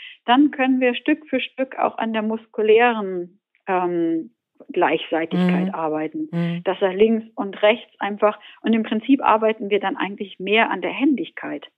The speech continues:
Speaker 2: Ja.
Speaker 1: als an der Schiefe.
Speaker 2: Ja, okay. Das ist eigentlich nochmal ein gerade Rücken, denke ich, einfach auch von Begrifflichkeiten und von Gewichtung, ne, in dem Falle.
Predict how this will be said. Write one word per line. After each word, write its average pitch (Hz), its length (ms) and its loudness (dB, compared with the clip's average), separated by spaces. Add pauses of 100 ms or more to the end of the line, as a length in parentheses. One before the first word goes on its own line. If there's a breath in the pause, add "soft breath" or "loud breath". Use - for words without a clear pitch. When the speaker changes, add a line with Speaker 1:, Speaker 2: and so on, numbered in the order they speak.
Speaker 2:
Ja. 185 200 -6 (120)
Speaker 1:
als 170 180 0
an 165 160 -2
der 156 120 -8
Schiefe. 151 420 -10 (120)
Speaker 2:
Ja, 180 180 -8 (440)
okay. 160 260 -14 (420 loud breath)
Das 175 140 -4
ist 202 120 -6
eigentlich 196 240 2
nochmal 202 260 4
ein 196 60 4
gerade 190 400 4
Rücken, 196 260 -2
denke 180 200 -2
ich, 175 120 -8
einfach 180 220 -8
auch 165 100 -10
von 175 160 -8
Begrifflichkeiten 156 840 -10
und 156 80 -10
von 170 160 -4
Gewichtung, 151 540 -8
ne, 160 180 -8
in 160 100 -8
dem 156 160 -6
Falle. 151 300 -12